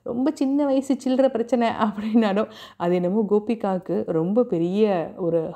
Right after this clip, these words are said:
ஹர்ட் ஃபீலிங்கை கொடுத்துருச்சு. So அதனால அப்ப இருந்தே கோபிகா திவ்யாட்டிருந்து ஒரு பெரிய டிஸ்டன்ஸோட வாழ ஆரம்பிச்சிட்டா.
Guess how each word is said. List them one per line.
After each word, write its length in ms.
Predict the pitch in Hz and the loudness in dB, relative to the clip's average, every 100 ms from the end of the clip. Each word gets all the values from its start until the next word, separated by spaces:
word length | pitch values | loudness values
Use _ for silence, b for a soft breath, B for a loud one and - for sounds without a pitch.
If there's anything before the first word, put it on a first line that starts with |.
| - | -4
ஹர்ட் 340 | 214 208 - - - | -2 -2 -6 -14 -4
ஃபீலிங்கை 360 | 180 165 170 175 | -2 0 -2 0
கொடுத்துருச்சு. 500 | 170 170 160 160 170 B B B | -2 2 0 0 -2 B B B
So 200 | _ 269 | _ 0
அதனால 380 | 247 262 269 240 | 2 2 2 2
அப்ப 280 | 240 202 - | 0 -2 0
இருந்தே 280 | 269 220 214 | 0 2 2
கோபிகா 540 | 185 190 190 196 185 - B B - | 2 -2 -2 0 0 0 B B -4
திவ்யாட்டிருந்து 560 | 226 269 294 214 190 | 0 2 0 0 0
ஒரு 180 | 202 185 | 0 0
பெரிய 380 | 185 180 226 240 | -2 -4 0 0
டிஸ்டன்ஸோட 600 | 190 - 208 190 175 180 | 0 -2 -2 2 2 4
வாழ 260 | 180 160 175 | 2 2 0
ஆரம்பிச்சிட்டா. 680 | 180 170 165 170 175 175 | -2 -2 -4 -4 0 0